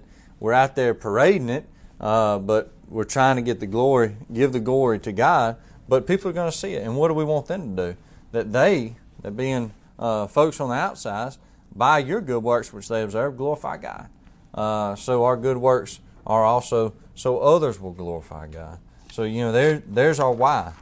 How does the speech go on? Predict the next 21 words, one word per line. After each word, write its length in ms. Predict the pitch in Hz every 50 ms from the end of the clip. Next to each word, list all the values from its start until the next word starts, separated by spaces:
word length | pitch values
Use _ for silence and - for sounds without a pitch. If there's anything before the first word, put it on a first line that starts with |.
| - - - - - - -
why 320 | - 95 107 123 139 147
we 160 | 139 123 120 110
should 180 | - 123 104
be 80 | 104 104
doing 320 | 101 110 110 107 104 101
these 180 | 95 95 95 -
things. 440 | 107 104 98 92 87 90 98 - - - - - - - - - - - - - - - - -
If 120 | 127 123
you 60 | 180
will, 180 | 185 220 226 208
flip 260 | - - 220 220 -
back 200 | - 160 151 -
over 160 | 175 170 135
to 60 | 107 95
Titus. 600 | - - - 143 143 127 104 95 101 - - - - - - - - - - - - - - -
Um, 440 | - 98 95 95 92 90 90 92 98 - - - - - - - - - - - - - - - - - - - - - - - - - -
like 120 | 117 113 110
I 40 |
said, 280 | 104 - 131 123 110 98
Titus 400 | - 113 123 123 117 101 - -
has 340 | 117 117 110 104 98 -